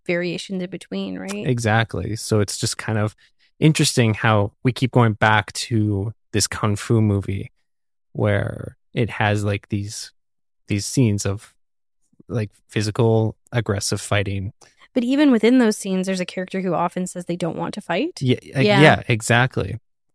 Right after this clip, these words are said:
Speaker 2: And I think that that's kind of just kind of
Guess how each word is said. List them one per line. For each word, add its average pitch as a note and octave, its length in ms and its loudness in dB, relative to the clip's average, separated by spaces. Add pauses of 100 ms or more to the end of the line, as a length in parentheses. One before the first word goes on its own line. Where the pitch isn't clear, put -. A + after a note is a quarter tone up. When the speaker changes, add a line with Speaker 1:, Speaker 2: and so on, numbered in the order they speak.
(140)
Speaker 2:
And A#2+ 120 2
I G#2+ 80 2
think A2 220 0
that G#2 200 -4
that's G#2 260 2
kind G#2 240 -2
of G2+ 300 -4 (680)
just - 240 2
kind A#2+ 240 2
of G#2+ 120 0